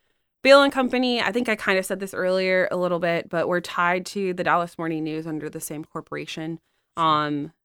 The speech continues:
which I think is a really cool partnership. It allows me kind of the insight of, like, print industry, traditional media,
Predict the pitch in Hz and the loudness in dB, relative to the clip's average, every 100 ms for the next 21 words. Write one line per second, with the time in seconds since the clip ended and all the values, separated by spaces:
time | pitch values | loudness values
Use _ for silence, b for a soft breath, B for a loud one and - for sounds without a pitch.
0 | - 185 180 - - 190 202 202 185 170 | -4 -2 -2 -4 4 4 4 0 -4 -4
1 | 160 151 - 151 - 147 143 151 151 147 | -4 -4 -6 -10 -6 -8 -8 -10 -10 -8
2 | 147 151 151 160 - 151 147 - 156 156 | -6 -2 0 -2 -6 -6 -6 -6 -8 -6
3 | 156 151 160 160 160 - 165 147 - - | -6 -6 -4 -4 -4 -6 -10 -10 -12 -14
4 | - 196 - - 208 214 - 220 220 214 | -6 -6 -6 -8 -6 -6 -8 -8 -8 -8
5 | 175 180 - 226 226 240 247 247 247 247 | -10 -10 -8 -8 -6 -6 -4 -2 -2 -4